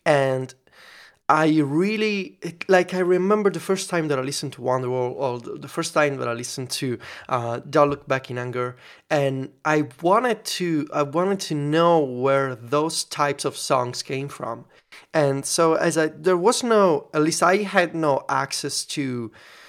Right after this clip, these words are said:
uh, to Wikipedia, because I didn't, like, my internet connection at home was one of the f-, I didn't even ha-, have D S L. I needed to make sure that my father was not on the phone when I wanted to look,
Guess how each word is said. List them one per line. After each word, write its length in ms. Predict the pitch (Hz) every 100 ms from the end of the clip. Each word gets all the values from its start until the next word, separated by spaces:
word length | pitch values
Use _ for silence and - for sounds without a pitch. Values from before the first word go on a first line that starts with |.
| - -
uh, 260 | 127 113
to 120 | 113 127
Wikipedia, 640 | 127 - 208 214 160 131
because 260 | 131 143 135
I 60 |
didn't, 640 | 131 139 233 226 190 160 - _ _ _ -
like, 320 | 151 139 - _ _
my 220 | 156 160
internet 440 | 165 196 214 190 190
connection 420 | 147 147 - 151
at 140 | 139
home 440 | - - 156 147 135
was 260 | 131 -
one 160 | 151 147
of 140 | 147
the 60 | 135
f-, 120 | 120 - - -
I 40 | 139
didn't 280 | 185 220
even 260 | 196 170 156
ha-, 320 | 143 147 143 -
have 340 | 147 131 123
D 180 | 139 175
S 220 | 160 -
L. 240 | 160 139
I 100 | 120
needed 300 | 120 143 147 147
to 160 | 151
make 240 | 131 135 139
sure 220 | - 151
that 180 | 131 120
my 160 | 117
father 560 | 123 - 139 151 139 131
was 220 | 123 127
not 200 | 135 131
on 120 | 120
the 60 | 117
phone 460 | - 180 175 123
when 140 | 113 113
I 60 |
wanted 260 | 113 117 117
to 140 | -
look, 260 | 123 123 -